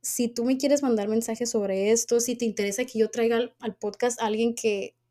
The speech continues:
le sepa esto y que sea experto en el tema, güey, de verdad mi plataforma es toda suya y yo agradezco muchísimo el hecho de tener plataforma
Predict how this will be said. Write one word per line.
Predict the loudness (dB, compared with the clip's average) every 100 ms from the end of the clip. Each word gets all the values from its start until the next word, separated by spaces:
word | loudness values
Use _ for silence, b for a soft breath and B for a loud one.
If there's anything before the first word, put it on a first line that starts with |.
| -4
le | 0 0
sepa | 0 0 0 2 0
esto | 0 -6
y |
que | -6
sea | -4 -4
experto | -8 -4 -2 0 2
en |
el | 0 0
tema, | 0 0
güey, | 2 4 2 0
de | -4
verdad | -2 -2
mi | 0 2
plataforma | 0 -6 -6 -6 -2 -2 -4
es | -6 0
toda | 6 6
suya | 6 6 8
y | 8
yo | 8 4 4 2 B B B B B B _ _ _ _ 4
agradezco | 8 8 6 4 4
muchísimo | 6 6 4 4 2 6 8 8 4
el | 0 -2
hecho | -2 2
de | 4 4
tener | 0 -2 -2 -4 -6
plataforma | -2 -2 -2 -6 0 2 6 6 4 0